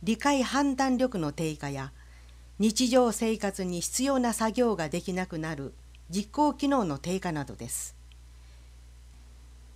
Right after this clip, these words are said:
認知症の人への接し方。初期の認知症の人は変化を自覚しています。だからこそ、周りの人は認知症の人のできること、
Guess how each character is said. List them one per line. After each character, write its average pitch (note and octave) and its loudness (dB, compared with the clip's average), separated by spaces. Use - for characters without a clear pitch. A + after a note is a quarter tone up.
認 D4 8
知 D#4+ 4
症 D#4 6
の G3+ 4
人 G#3+ 0
へ G#3+ 4
の E3 -2
接 E3+ -4
し - -4
方。 D3 -8
初 C4 4
期 E4 2
の D#4+ 6
認 B3+ 6
知 - -2
症 A#3 4
の F#3 2
人 D#3 -2
は C3+ -2
変 D4 4
化 C#4 2
を - 4
自 E3 -2
覚 A#3+ -2
し - -4
て - -4
い D#3 -2
ま C3+ -4
す。 - -12
だ C4+ 2
か C4 2
ら G3+ 0
こ G#3+ -2
そ、 G#3 -2
周 G#3 0
り G#3+ 0
の G3+ 2
人 F3+ 0
は D#3+ 2
認 G#3+ 4
知 C4 0
症 B3 4
の G3 0
人 E3+ -4
の D3 -4
で G#3+ 2
き B3+ 2
る A#3+ 2
こ F#3+ -2
と、 E3 -2